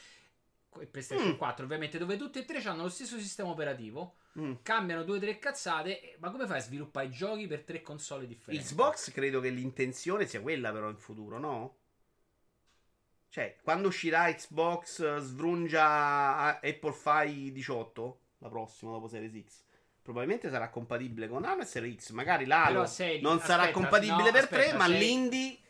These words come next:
Speaker 2: che ce la fa a gestire tutte e tre è compatibile con tutti e tre.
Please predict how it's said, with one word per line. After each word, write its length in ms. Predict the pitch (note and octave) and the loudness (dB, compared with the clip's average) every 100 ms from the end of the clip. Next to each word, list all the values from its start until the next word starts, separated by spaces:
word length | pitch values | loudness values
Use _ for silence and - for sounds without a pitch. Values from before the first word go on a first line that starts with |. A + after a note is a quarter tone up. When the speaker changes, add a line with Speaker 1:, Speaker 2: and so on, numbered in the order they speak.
| _ | _
Speaker 2:
che 140 | - D#3 | -6 -2
ce 140 | - | 2
la 100 | E3 | 4
fa 120 | F#3 | 6
a 80 | F3+ | 6
gestire 400 | D3+ F3 A3+ A#3+ | 4 0 -2 -8
tutte 160 | C4 G#4 | -4 -4
e 40 | |
tre 220 | - A3 E4 | -2 -2 -2
è 40 | |
compatibile 580 | - D3+ B2+ C3+ C3 B2+ | -4 -2 -4 -4 -4 -4
con 120 | B2+ | -6
tutti 200 | D3+ - | -8 -12
e 60 | - | -10
tre. 300 | A#4+ C3 | -8 -8